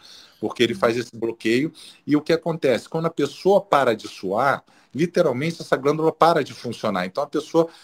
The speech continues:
se suar, é uma gotinha e acabou. Essa pessoa, quando essa, essa hiperidrose tem uma, muito a ver com o emocional,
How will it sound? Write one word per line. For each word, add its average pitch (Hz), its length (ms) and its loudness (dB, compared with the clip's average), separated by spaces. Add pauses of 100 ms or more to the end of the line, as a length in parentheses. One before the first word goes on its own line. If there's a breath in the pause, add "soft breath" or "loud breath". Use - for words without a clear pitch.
se - 240 -8
suar, 190 300 2
é 196 40 4
uma 190 160 -2
gotinha 196 580 -2
e 196 60 -2
acabou. 165 560 0 (400 loud breath)
Essa 185 320 2
pessoa, 127 500 -2
quando 214 600 -2
essa, 170 420 0
essa 139 280 2
hiperidrose 127 800 2
tem 139 180 -4
uma, 147 260 -2 (140)
muito 175 380 0
a 139 60 4
ver 123 180 0
com - 140 -12
o 110 40 -2
emocional, 107 800 0